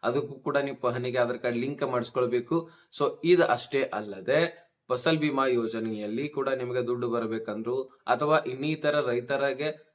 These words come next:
ನೆ-, ಒಂದು ಸೌಲಭ್ಯಗಳನ್ನ ಪಡ್ಕೊಳ್ಬೇಕಂದ್ರೂ ಸಹಿತ ನೀವು ಪಹಣಿಗೆ ಆಧಾರ್ ಕಾರ್ಡ್ ಲಿಂಕ್ ಮಾಡಿಸ್ಕೊಳ್ಳೋದು ಅತಿ ಅವಶ್ಯಕ ಆಗಿದೆ. ಇದು ಒಂದು ಕಡೆ ಆದ್ರೆ ಸ್ನೇಹಿತರೆ, ನಿಮ್ಮ ಹೊಲ ಗದ್ದೆಗಳು ನಿಮ್ಮ ಹೆಸರಲ್ಲೇನೆ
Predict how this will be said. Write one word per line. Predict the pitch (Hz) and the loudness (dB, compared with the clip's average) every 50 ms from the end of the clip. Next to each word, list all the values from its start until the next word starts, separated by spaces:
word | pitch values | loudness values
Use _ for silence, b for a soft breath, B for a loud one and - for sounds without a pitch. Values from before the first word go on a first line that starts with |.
| _ - | _ -6
ನೆ-, | 117 117 117 117 113 110 107 110 | -4 -2 0 0 0 0 -2 -2
ಒಂದು | 117 113 113 | -4 -4 -4
ಸೌಲಭ್ಯಗಳನ್ನ | 113 - 123 117 120 127 139 139 147 143 135 139 135 135 139 | -4 0 2 4 4 4 2 2 0 0 2 0 0 -2 -2
ಪಡ್ಕೊಳ್ಬೇಕಂದ್ರೂ | 135 - 120 117 - 123 127 123 113 127 123 - 120 120 117 123 | -2 -2 -2 -2 0 0 0 0 0 -2 -2 -2 -2 -2 -2 -4
ಸಹಿತ | 120 - 135 131 131 | -4 -4 -4 -4 -4
ನೀವು | 143 139 143 - | -4 -6 -6 -6
ಪಹಣಿಗೆ | - - 113 110 127 120 127 123 123 | -4 -4 -4 -4 -4 -6 -4 -2 -2
ಆಧಾರ್ | 120 110 107 113 113 | -2 -2 -2 -4 -6
ಕಾರ್ಡ್ | - 127 120 117 | -4 -2 -2 -2
ಲಿಂಕ್ | 117 131 143 151 151 - 147 123 | -2 -4 -6 -6 -6 -6 -4 -2
ಮಾಡಿಸ್ಕೊಳ್ಳೋದು | 123 117 113 - - - 120 127 127 147 - | -2 -2 -4 -4 -4 -4 -4 -2 -2 -2 -4
ಅತಿ | - 110 110 - 123 | -4 -4 -4 -6 -6
ಅವಶ್ಯಕ | - 104 104 101 104 - - 123 123 - | -4 -4 -4 -6 -6 -6 -6 -4 -2 0
ಆಗಿದೆ. | - - - 101 98 - _ - - 110 107 107 104 - - 123 143 | 0 0 0 -4 -6 -10 _ -12 -8 -8 -6 -6 -8 -10 -14 -16 -10
ಇದು | 147 156 151 | -8 -6 -4
ಒಂದು | 143 143 139 147 160 165 | -4 -4 -4 -4 -4 -4
ಕಡೆ | 165 165 156 151 147 - | -2 -4 -2 -2 -2 -4
ಆದ್ರೆ | 104 104 101 92 101 107 | -4 -8 -10 -10 -10 -12
ಸ್ನೇಹಿತರೆ, | - - - 107 104 107 95 92 - 98 104 131 165 175 - - - - - _ - | -12 -12 -16 -20 -20 -20 -18 -16 -10 -4 0 0 0 0 -2 -8 -20 -20 -12 _ 0
ನಿಮ್ಮ | 151 160 147 | 2 2 2
ಹೊಲ | - - 131 131 147 180 190 190 | 0 0 0 4 8 8 8 8
ಗದ್ದೆಗಳು | 170 151 117 - - 120 117 - 233 190 160 165 165 - - _ _ 139 | 8 4 0 -2 -2 -4 -4 -4 -2 -2 -2 -2 -4 -6 -14 _ _ 2
ನಿಮ್ಮ | 160 175 175 175 | 2 4 4 4
ಹೆಸರಲ್ಲೇನೆ | 156 147 139 - 156 139 139 135 135 151 | 2 0 -2 -2 -2 -2 0 0 0 -2